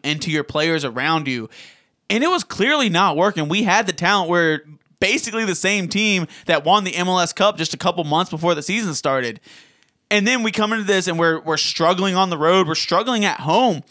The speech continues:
Started off very slow. Frank had to adapt, and,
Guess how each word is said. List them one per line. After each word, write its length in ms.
Started 340
off 140
very 400
slow. 640
Frank 320
had 400
to 140
adapt, 560
and, 240